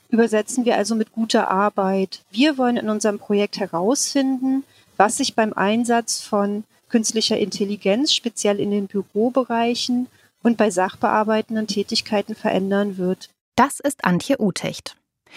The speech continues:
Speaker 2: Sie arbeitet im Vorstand der I G Metall und ist wissenschaftliche Mitarbeiterin bei Smart A I Work.
Speaker 1: Aus unserer Sicht ist es so, dass jede neue Technologie sich daran messen lassen muss, ob sie dem Menschen dient und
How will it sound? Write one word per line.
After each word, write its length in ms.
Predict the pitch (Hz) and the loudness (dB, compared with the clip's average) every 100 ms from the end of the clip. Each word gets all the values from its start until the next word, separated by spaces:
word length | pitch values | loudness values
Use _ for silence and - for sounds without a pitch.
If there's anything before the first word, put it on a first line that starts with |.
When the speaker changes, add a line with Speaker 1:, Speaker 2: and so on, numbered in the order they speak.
| - - | -18 -4
Speaker 2:
Sie 180 | - | 2
arbeitet 360 | 175 196 269 254 | 2 2 0 0
im 140 | 196 | -2
Vorstand 500 | - - 254 - 214 | 0 0 0 0 0
der 100 | 180 | 0
I 60 | 185 | -2
G 120 | 185 | 2
Metall 500 | 185 170 - 170 285 | 2 0 -2 0 0
und 180 | 294 196 | 0 -2
ist 200 | 185 - | -2 -2
wissenschaftliche 640 | 214 330 - 196 214 202 | 0 2 0 -2 -2 2
Mitarbeiterin 840 | 180 175 - 190 185 190 180 180 180 | 2 2 0 0 0 0 2 2 2
bei 220 | 180 208 | 0 0
Smart 380 | 254 - 156 160 | -2 -2 -2 0
A 300 | 220 233 170 | -2 0 0
I 100 | 170 165 | 0 0
Work. 340 | 156 - - _ - | -2 -4 -14 _ 2
Speaker 1:
Aus 160 | 240 | 2
unserer 340 | 247 247 262 220 | 2 2 2 2
Sicht 300 | 240 - 269 | 0 -2 -2
ist 100 | 247 | -2
es 160 | - | -2
so, 200 | 214 233 | 0 2
dass 280 | 233 220 - | 2 -2 -4
jede 260 | 202 233 285 | -2 0 2
neue 300 | 269 269 269 | 2 0 0
Technologie 720 | 262 254 254 247 240 247 247 | -2 0 0 0 0 -2 0
sich 180 | 247 | 0
daran 320 | - 208 214 208 | 0 0 0 2
messen 340 | 196 247 262 | 2 0 -2
lassen 400 | 247 247 - 247 | 0 0 0 0
muss, 360 | 240 247 - - | 2 0 -2 -2
ob 140 | 214 | -2
sie 140 | - 226 | 0 0
dem 140 | 226 | 2
Menschen 460 | 196 214 - 233 214 | 2 2 0 0 -2
dient 500 | 208 208 208 202 - _ _ - | -2 0 0 -4 -12 _ _ 2
und 360 | 233 214 - | 2 2 -4